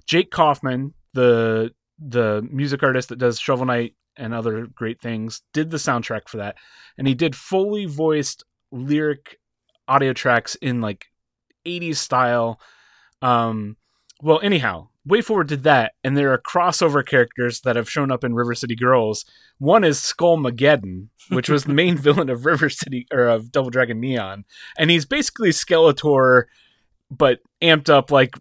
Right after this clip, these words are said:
you know, Robot Chicken style, where he's just like, "I'll get you yet, yeah." Um, and so there's lots of cameos. Uh,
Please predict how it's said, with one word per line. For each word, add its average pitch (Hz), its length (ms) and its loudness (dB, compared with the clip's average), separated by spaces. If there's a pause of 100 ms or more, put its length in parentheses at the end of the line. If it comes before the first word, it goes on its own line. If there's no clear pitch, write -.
(120)
you 135 100 0
know, 120 80 2
Robot 117 420 4
Chicken 117 360 -6
style, 107 400 -4
where 110 160 -2
he's 110 120 -6
just 120 180 -10
like, 123 120 -12 (100)
"I'll 254 420 6
get 185 460 2
you 254 260 0
yet, 240 600 0 (240)
yeah." 190 640 4 (480)
Um, 123 560 6
and 143 160 -4
so 214 160 6
there's 170 240 0
lots 214 220 2
of 180 100 -10
cameos. 139 680 0 (100)
Uh, 110 400 -2